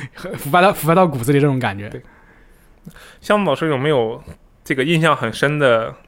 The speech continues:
Speaker 2: Dishonor，呃，羞辱二的关卡？
Speaker 1: 我羞-，羞辱二的关卡，我印象比较深的就是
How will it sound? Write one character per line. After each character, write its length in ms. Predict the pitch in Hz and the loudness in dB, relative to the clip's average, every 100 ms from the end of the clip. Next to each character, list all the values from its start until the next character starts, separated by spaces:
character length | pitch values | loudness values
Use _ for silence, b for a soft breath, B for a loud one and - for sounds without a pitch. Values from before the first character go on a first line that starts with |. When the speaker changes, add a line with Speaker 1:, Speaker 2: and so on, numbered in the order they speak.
| - | -12
Speaker 2:
Dishonor， 420 | 127 139 156 143 - _ _ - - | -4 0 0 -2 -6 _ _ -20 -4
呃， 380 | 135 120 117 120 - | 0 2 2 0 -4
羞 180 | - | 0
辱 120 | 175 120 | 2 2
二 320 | - 202 131 | 4 4 4
的 100 | 113 | 2
关 180 | 117 110 | -2 -4
卡？ 180 | - - - _ _ _ _ _ _ _ b b b b b b b b _ - 170 | -10 -14 -20 _ _ _ _ _ _ _ b b b b b b b b _ -20 -12
Speaker 1:
我 180 | 120 156 | -10 -6
羞-， 140 | - - 165 - | -8 -8 -12 -4
羞 200 | - 240 | 2 4
辱 80 | |
二 120 | 226 294 | 6 4
的 60 | |
关 180 | - 151 | 2 -2
卡， 180 | 131 113 | -2 -4
我 400 | 110 107 101 95 | -8 -10 -12 -6
印 140 | 160 | -2
象 120 | 185 | 0
比 80 | 160 | 0
较 80 | 120 | -2
深 140 | 131 | -6
的 60 | 123 | -6
就 100 | 120 | -8
是 320 | 123 113 104 | -8 -8 -10